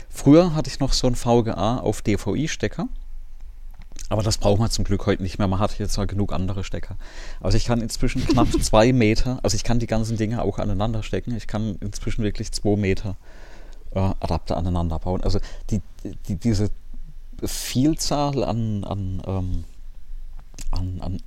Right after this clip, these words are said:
Speaker 1: Steckern, das macht einen ja echt irre. Und dann hab ich ja gelesen, also der Raspberry hat ja einen Micro H D M I-Port drin und es gibt ja anscheinend
Speaker 2: Ja.
Speaker 1: noch einen Mini-H D M I.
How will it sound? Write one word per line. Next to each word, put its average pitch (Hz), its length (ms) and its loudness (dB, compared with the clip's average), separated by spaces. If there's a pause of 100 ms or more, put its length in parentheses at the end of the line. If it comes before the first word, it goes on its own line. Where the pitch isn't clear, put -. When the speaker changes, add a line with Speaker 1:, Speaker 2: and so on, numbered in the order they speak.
Speaker 1:
Steckern, 107 320 0
das 104 160 -2
macht - 180 -2
einen 90 140 -4
ja 90 60 -6
echt - 160 -8
irre. 85 220 -4 (300)
Und - 80 0
dann 110 120 4
hab 143 80 2
ich - 80 4
ja 123 80 4
gelesen, 104 420 2
also 123 180 2
der 98 140 2
Raspberry 117 420 4
hat 110 200 -4
ja 104 80 -4
einen 90 260 0
Micro 127 480 0 (460)
H 113 140 0
D 113 80 -2
M 110 80 -4
I-Port 117 500 -4
drin 175 260 -4 (500)
und 110 100 0
es 104 100 2
gibt - 180 2
ja - 100 2
anscheinend 104 300 2
Speaker 2:
Ja. 107 60 2
Speaker 1:
noch 123 60 -2
einen 123 100 2
Mini-H 110 380 2
D 92 80 -4
M 82 100 -2
I. 87 180 -2